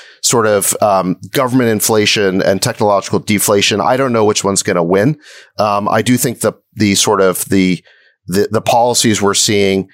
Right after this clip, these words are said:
creating a lot of government debt and, uh, the Fed continuing on this never-ending Q E are, are pretty scary. But in any event, I hope you're right about where this ends up. I think on the, the other point was, um,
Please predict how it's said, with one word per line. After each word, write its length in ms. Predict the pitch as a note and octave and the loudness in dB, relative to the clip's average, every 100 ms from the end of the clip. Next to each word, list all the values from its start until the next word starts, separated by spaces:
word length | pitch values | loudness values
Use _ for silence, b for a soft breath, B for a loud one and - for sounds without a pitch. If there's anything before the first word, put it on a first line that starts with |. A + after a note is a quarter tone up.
| b b - | b b -4
creating 300 | B2 G#2+ G2 | -2 0 2
a 40 | |
lot 220 | G#2 G#2+ | 2 0
of 60 | G2+ | 0
government 400 | G2+ F#2 F#2+ E2+ | -2 -2 -2 0
debt 360 | G2 F#2 F#2+ - | 2 2 0 -2
and, 420 | F2+ F2+ F2 F2 - | -2 0 0 -2 -2
uh, 220 | F#2 F2 | 0 0
the 120 | E2+ | -2
Fed 320 | - A2+ G2 - | -2 0 0 0
continuing 480 | F#2 - G2 F#2+ | -2 0 0 0
on 120 | F2+ F2+ | 0 -2
this 240 | E2+ - | -4 -2
never-ending 560 | G2 F#2 F2+ F2 F2 B B B _ | -2 0 -2 -2 -2 B B B _
Q 320 | - A#2+ G#2+ | 0 2 2
E 420 | G#2 G#2 G2+ F2 B B - | 2 2 2 0 B B -4
are, 320 | F#2 F#2 G2 | -2 0 0
are 80 | G2+ | -2
pretty 280 | - G#2+ F2 | -2 -2 -2
scary. 560 | - G#2 F#2+ - - _ | 0 0 0 -2 -8 _
But 160 | A#2 A2+ | -2 0
in 80 | C3+ | 0
any 180 | D#3 | -2
event, 220 | C#3+ G2+ G2 | 0 0 0
I 60 | |
hope 200 | A#2+ - | -2 -2
you're 120 | G#2+ | 0
right 340 | G2 G2+ F#2 - B B | 2 2 -2 -8 B B
about 260 | F#2 G#2+ G2 | -2 0 2
where 120 | G#2+ | 0
this 180 | G2 - | 0 0
ends 240 | G2 F#2 | 0 0
up. 360 | A2 G2 - B B B B | 0 0 -4 B B B B
I 100 | B2 | -6
think 220 | C3 D#3+ | -4 -2
on 180 | C3+ B2 | 0 0
the, 280 | A2 G#2+ G#2 | 0 0 0
the 140 | G#2 B2+ | 0 0
other 160 | D#3 | 0
point 340 | - A#2+ G#2 - | -2 0 0 0
was, 420 | G2+ G2 F#2 - - | 2 2 2 -2 0
um, 340 | F#2+ F#2 | 0 -2